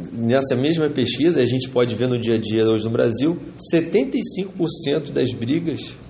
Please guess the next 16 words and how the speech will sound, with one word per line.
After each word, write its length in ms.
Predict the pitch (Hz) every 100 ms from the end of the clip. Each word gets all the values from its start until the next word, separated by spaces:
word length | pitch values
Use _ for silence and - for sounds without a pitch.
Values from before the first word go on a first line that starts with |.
| -
acompanhadas 760 | 117 139 135 120 107 123 131
de 100 | 123
espancamento 760 | 123 - 123 120 110 110 131 -
e 40 |
ferimentos 680 | - 127 113 107 139 160 - - - - - -
são 160 | 180
causadas 760 | 196 190 165 135 117 135 151 151
pelo 220 | - 135
consumo 500 | 131 120 - 135 131
de 80 | 117
bebidas 680 | 113 107 101 120 143 160 151 - - -
e 80 | 123
pelo 240 | 123 139
estado 560 | 131 - 110 117 120 127 - 110
de 220 | 107 131
embriaguez. 840 | 131 117 123 113 104 92 90 -